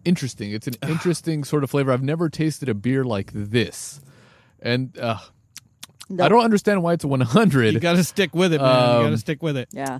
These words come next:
Speaker 1: And our, our rating band now, our, our thirst and goal rating of beers,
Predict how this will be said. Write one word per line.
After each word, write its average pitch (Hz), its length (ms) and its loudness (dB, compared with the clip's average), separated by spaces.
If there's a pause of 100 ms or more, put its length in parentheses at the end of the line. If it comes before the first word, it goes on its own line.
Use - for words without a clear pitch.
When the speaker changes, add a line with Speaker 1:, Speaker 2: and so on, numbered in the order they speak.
(200)
Speaker 1:
And 147 200 2
our, 156 200 0
our 165 200 2
rating 156 380 2
band 98 280 0
now, 98 180 -2
our, 101 140 -2
our 104 140 -2
thirst 139 360 -2
and 117 220 -4
goal 120 440 0
rating 117 300 -2
of 98 160 -6
beers, 107 640 0